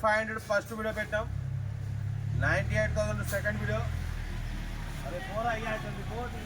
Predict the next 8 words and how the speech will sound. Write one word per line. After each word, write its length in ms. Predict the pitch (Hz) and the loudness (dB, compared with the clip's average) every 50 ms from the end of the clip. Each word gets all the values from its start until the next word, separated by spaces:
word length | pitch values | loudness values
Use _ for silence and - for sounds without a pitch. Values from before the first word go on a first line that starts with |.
| - - - - | -6 -6 -6 -6
అమ్మా, 260 | - - - - - 160 151 - - - - - 196 190 185 185 190 196 190 196 190 190 190 190 185 185 185 180 180 180 180 - - - - - - - - - - - - - - - - - - - - - - - - - - - - - - - - - - - - - - - - - - - | -6 -6 -6 -4 -4 -4 -4 -6 -6 -6 -6 -6 -6 -6 -6 -6 -6 -8 -8 -8 -6 -6 -6 -6 -6 -6 -6 -6 -6 -6 -6 -6 -6 -6 -6 -8 -8 -8 -6 -4 -2 -2 0 0 0 0 0 0 0 2 2 2 2 2 2 2 2 2 0 0 -2 -2 -4 -4 -4 -4 -4 -2 -2 -2 -4 -4 -2 -2
మా 80 | 139 147 151 - 139 | 0 0 0 0 0
సందులో 320 | 139 151 165 196 220 233 220 202 - | 0 0 0 0 0 0 0 0 0
సౌండ్ 180 | 175 170 185 190 202 | -2 -2 -2 -2 -4
పొల్యూషన్ 260 | 202 196 - 175 - - | -6 -6 -6 -8 -8 -8
చెప్తున్నా 200 | - 180 180 165 151 | -8 -6 -4 -4 -4
కదా, 100 | 143 - 147 | -4 -2 -2
చాలా 160 | 147 160 175 | 0 0 0